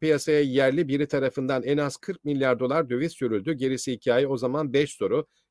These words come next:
Kim bu kadar dövizin sahibi? Bu zamana kadar neredeydi?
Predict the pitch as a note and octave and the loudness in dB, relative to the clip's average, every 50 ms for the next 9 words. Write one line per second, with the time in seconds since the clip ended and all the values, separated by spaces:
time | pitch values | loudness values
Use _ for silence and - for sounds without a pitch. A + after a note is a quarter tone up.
0 | _ - - A#3 A3+ G3 F3+ E3 - E3+ C#3 C3+ C3 A2+ - - C3 A#2+ A#2 G#2 | _ -6 -2 -2 0 0 0 0 2 2 4 4 4 2 2 0 -2 -2 -2 -2
1 | G2+ A2+ G#2+ - - A#2 G#2+ G2+ G2 G2 E3 F3 D3 B2 D3+ E3 E3+ F3+ E3 D#3 | -4 -4 -6 -2 0 2 2 2 2 2 0 -4 -4 -4 -4 -4 -2 -2 0 0
2 | D3+ C#3+ - D3 C3 B2+ A2+ G2+ G#2 B2+ C3+ D#3 C#3+ A#2+ C3 A2+ G2 F2 C#3 D#3+ | 0 0 0 0 0 0 0 2 2 2 2 2 2 2 0 0 0 0 -2 -2
3 | - | -4